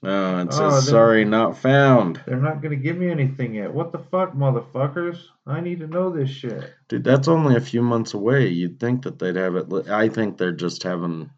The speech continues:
Speaker 1: website issues.
Speaker 2: Well, then I'm gonna find it somewhere else. Uh, main stage lineup. Uh,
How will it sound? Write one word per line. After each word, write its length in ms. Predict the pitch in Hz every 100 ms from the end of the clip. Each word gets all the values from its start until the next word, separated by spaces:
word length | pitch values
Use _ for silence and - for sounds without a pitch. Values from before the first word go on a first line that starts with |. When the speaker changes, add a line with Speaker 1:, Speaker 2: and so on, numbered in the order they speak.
| -
Speaker 1:
website 540 | 85 85 - 80 78
issues. 280 | 82 82 -
Speaker 2:
Well, 100 | 107
then 200 | 113 107
I'm 200 | 107 107
gonna 180 | 104 -
find 320 | - 101 101
it 160 | - _
somewhere 340 | - 117 165
else. 180 | 180 - _ _ _ _ _ _ _ _ _ _ _ _ _ _ _ _ _ _ _ _ _ _ _ _ _ _ _ _ _ _ _ _ -
Uh, 300 | - - 95
main 320 | 117 120 131
stage 300 | 131 131 120
lineup. 520 | 110 113 123 127 123 -
Uh, 280 | 113 110 107